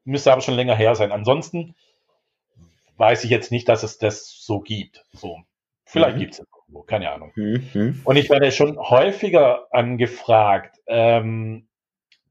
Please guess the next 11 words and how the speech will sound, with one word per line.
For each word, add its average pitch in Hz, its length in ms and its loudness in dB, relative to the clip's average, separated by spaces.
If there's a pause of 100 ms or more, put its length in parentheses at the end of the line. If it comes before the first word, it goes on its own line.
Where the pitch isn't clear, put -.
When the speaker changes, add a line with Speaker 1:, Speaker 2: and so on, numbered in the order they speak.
(120)
Speaker 1:
dass 107 320 2
manche 113 300 0
das 107 180 -4
gerne 107 260 0
in 101 80 -8
ihrer 98 240 -10
Stadt - 300 -4
machen 87 460 -10
würden. 78 440 -14 (340)
Speaker 2:
Mhm. 98 360 -14 (280)
Speaker 1:
Ähm, 110 680 0